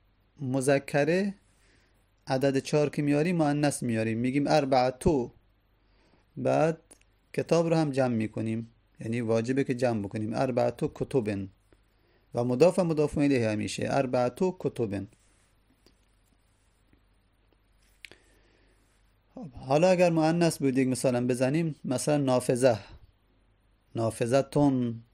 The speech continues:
یعنی پنجره، مؤنثه، لفظش مؤنثه. حالا می‌خوایم بگیم چهار تا پنجره، پس عدد چهار رو مذکر میاریم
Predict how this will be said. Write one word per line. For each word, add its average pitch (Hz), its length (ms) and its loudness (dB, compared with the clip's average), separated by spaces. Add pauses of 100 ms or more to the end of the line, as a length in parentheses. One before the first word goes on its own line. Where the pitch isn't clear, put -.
(520)
یعنی 127 160 -6
پنجره، 113 680 -2 (540)
مؤنثه، 127 640 -4 (440)
لفظش 127 420 -4
مؤنثه. 113 480 -8
حالا 139 220 -2
می‌خوایم 143 280 -2
بگیم 143 160 0
چهار 135 240 2
تا 135 120 -2
پنجره، 127 560 -2 (1080)
پس 117 340 -4 (680)
عدد 123 340 2
چهار 139 400 2
رو 170 140 2
مذکر 120 500 0
میاریم 107 480 -4